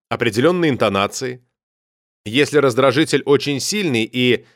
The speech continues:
перечисленных ответных действий недостаточно для того, чтобы сохранять самообладание, то мозг начинает вырабатывать гормоны стресса, а это значит, что тело переходит в состояние «бей или беги».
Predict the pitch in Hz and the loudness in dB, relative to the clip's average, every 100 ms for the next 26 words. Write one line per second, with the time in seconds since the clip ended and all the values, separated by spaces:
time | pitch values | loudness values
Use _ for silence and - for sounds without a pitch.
0 | _ _ - 131 143 185 180 - 110 98 | _ _ -6 -4 -2 0 -2 0 -2 0
1 | 120 127 143 131 120 120 143 - 104 117 | -2 2 0 0 -4 -2 -2 -4 -6 -2
2 | 127 131 220 208 - 107 95 113 135 117 | -2 0 -2 -2 -6 -6 -2 0 0 0
3 | 131 113 101 - _ - 139 139 147 147 | 0 0 -2 -4 _ -8 -4 0 2 2
4 | 117 120 120 120 147 147 107 90 80 - | 0 0 -2 2 2 2 0 0 -8 -12
5 | _ _ - 135 117 170 190 196 202 196 | _ _ 0 0 4 2 2 0 0 2
6 | 208 190 190 180 143 143 165 165 160 156 | -2 0 2 2 2 0 0 -2 0 2
7 | 123 135 165 - 214 - - - _ _ | 2 0 -2 0 0 0 -6 -14 _ _
8 | _ _ _ 117 117 110 117 135 127 - | _ _ _ -2 0 0 2 0 0 -4
9 | 131 120 120 139 147 175 170 190 190 - | -4 -2 0 0 0 -2 2 0 0 -6
10 | 190 170 139 147 175 185 123 113 120 135 | -4 -2 0 0 0 -2 0 0 0 -4
11 | 135 135 120 95 71 | -6 -6 -8 -10 -16